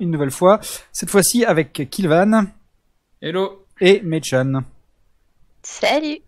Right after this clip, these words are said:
Speaker 1: Voilà, donc on se retrouve en trio. Et on va se faire un numéro, euh, consacré, alors c'est vrai que, bon, pour introduire le sujet, on parle beaucoup, beaucoup de nos, de nos jeux du cœur, euh, de jeux de passé. C'est vrai que, étant tous des vieux cons,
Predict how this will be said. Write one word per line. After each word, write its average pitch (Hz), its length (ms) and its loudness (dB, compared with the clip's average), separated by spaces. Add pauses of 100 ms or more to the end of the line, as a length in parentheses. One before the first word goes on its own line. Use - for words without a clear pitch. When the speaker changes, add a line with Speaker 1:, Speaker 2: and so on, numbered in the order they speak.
(180)
Speaker 1:
Voilà, 139 440 0
donc 127 200 -6
on 117 60 -10
se - 80 -16
retrouve 113 320 -10
en 117 60 -6
trio. 156 500 0 (400)
Et 214 180 10
on 233 140 0
va 175 120 2
se 175 120 -2
faire 208 360 2
un 190 120 2
numéro, 165 640 2 (240)
euh, 123 220 -6
consacré, 190 640 0
alors 139 160 -2
c'est - 100 -2
vrai 214 80 2
que, 127 160 -6
bon, 139 260 -12 (280)
pour 147 260 -2
introduire 131 420 -2
le 123 100 0
sujet, 156 360 -2
on 156 140 -8
parle 131 200 2
beaucoup, 160 380 -2
beaucoup 165 320 -4
de 151 60 -2
nos, 120 540 0
de 117 160 -4
nos 135 200 0
jeux 139 100 -4
du 127 160 -6
cœur, 151 440 4
euh, 123 40 2
de 120 140 -2
jeux 143 160 0
de 135 80 -2
passé. 175 420 -2 (880)
C'est - 140 -8
vrai 151 120 2
que, 135 220 0 (300)
étant 185 240 2
tous 202 240 -4
des 180 100 4
vieux 160 160 2
cons, 214 240 0